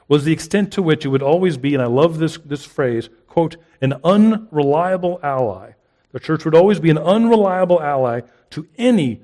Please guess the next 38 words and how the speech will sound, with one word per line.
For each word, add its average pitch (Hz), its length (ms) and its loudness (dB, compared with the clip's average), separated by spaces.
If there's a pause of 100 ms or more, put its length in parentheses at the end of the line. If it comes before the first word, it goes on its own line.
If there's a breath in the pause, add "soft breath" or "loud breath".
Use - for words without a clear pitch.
(160 soft breath)
social, 175 480 -4 (180)
political, 160 600 -2 (100)
or 139 80 -2
governmental 135 560 -2
order 120 400 -6 (100)
in 113 120 -10
this 110 200 -12
world. 101 220 -20 (680)
To - 60 -8
the 135 60 -2
extent 208 400 0
we 165 100 -2
are 135 80 -2
following 170 520 0
Christ's 165 380 -4
teachings, 196 460 -4 (240 soft breath)
we 156 120 2
will 165 140 0
be 156 200 0
a, 135 80 0
quote, 151 400 -2
"unreliable 147 1400 -2 (320 soft breath)
ally." 117 380 -8 (1300)
And 131 100 -4
I'm 131 140 -2
afraid 185 400 0
we 175 200 0
in 175 80 2
the 160 80 2
American 156 380 0
church 160 300 -6
have 131 120 -16
become 123 260 -10
far 160 420 -2
too 160 260 -6
reliable 120 640 -4
an 107 80 -8
ally 92 380 -18